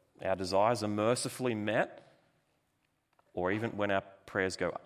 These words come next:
painfully unanswered, remember who our God is, our good God. Praise him for his good gifts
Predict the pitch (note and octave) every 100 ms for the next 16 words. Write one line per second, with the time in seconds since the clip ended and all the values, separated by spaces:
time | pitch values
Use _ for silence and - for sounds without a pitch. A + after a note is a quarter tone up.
0 | - - - A#2+ A#2 - G#2+ G2 G2 G#2
1 | G#2+ A#2 A#2 - C2+ D#2 G#2+ - _ _
2 | _ _ _ _ _ _ _ - F2 F#2
3 | G#2+ B2 A#2 A#2+ A2+ G2+ E2 E2+ E2+ D#2+
4 | E2 F2 G2 A2 G#2+ F2 - - A2 A2+
5 | B2 B2+ A#2+ B2+ A2+ A2+ G2+ F2 E2+ -